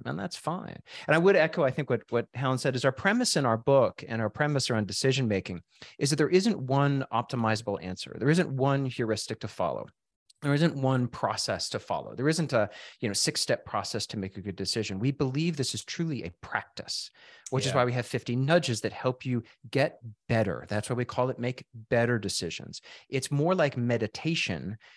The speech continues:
Speaker 1: you know, in terms of practice and thinking about what works for you as an individual inside the sphere of people that you're making decisions with than it is about some sort of step-by-step process that you can put on boxes and have a framework and,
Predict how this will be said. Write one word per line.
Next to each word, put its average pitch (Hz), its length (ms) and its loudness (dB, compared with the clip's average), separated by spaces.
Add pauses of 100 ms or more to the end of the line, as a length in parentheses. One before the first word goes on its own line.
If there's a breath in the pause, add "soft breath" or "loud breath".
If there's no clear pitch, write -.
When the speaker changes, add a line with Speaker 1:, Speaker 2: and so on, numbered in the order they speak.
(120 loud breath)
Speaker 1:
you 120 140 -4
know, 101 200 -4 (120)
in 113 200 -2
terms 117 320 -4
of - 180 -4
practice - 800 -6
and 123 140 -8
thinking 139 300 -4
about 120 260 2
what 120 220 2
works 113 280 -4
for - 200 -8
you 123 580 0
as 95 160 0
an 98 140 -2
individual 92 600 -4
inside 110 920 0
the 95 140 -2
sphere 143 600 0
of - 300 -6
people 165 440 -4
that 95 220 -8
you're 107 80 -2
making 104 340 -4
decisions 98 460 -6
with 170 380 0 (500 loud breath)
than 127 220 2
it 123 140 0
is 120 200 2
about 107 380 0
some 113 260 0
sort 104 300 0
of 95 80 -4
step-by-step - 960 0
process - 600 -4
that 98 200 -8
you 113 60 -6
can 104 220 -4
put 117 240 -2
on 107 160 -2
boxes 101 600 -4
and 98 120 -4
have 95 180 -6
a 92 60 -8
framework 101 600 -4
and, 87 200 -6